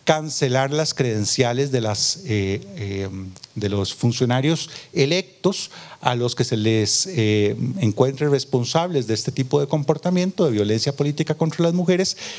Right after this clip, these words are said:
y también pueden recurrir en la vía de amparo las mujeres, que esto ya ha pasado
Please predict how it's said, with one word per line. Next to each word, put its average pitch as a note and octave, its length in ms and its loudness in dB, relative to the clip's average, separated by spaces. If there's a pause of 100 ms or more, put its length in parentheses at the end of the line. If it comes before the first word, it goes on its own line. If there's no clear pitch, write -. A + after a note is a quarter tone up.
(200)
y F#3+ 120 0
también F#3 440 0
pueden F3 360 2
recurrir C#3+ 580 0 (340)
en C#3+ 200 2
la A#2+ 120 0
vía C3 280 2
de B2 80 0
amparo F#2+ 500 -2 (420)
las G2+ 200 -2
mujeres, G2+ 600 2 (260)
que B2 80 2
esto C#3 240 2
ya C#3+ 360 2
ha C3 100 -4
pasado C3 560 0